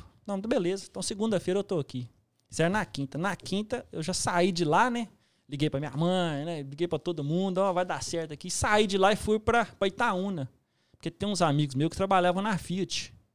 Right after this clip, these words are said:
E eles tinham domínio já do Project, já conheci tudo. Fui pra Itaúna,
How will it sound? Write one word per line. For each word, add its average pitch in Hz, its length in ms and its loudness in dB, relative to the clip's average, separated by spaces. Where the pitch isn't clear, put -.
E 143 120 2
eles 285 220 2
tinham 226 280 2
domínio 147 440 2
já 131 240 2
do 127 100 -6
Project, 131 760 2
já 113 80 -6
conheci 131 480 -4
tudo. 120 420 -8
Fui 214 180 4
pra 208 240 2
Itaúna, 190 640 -4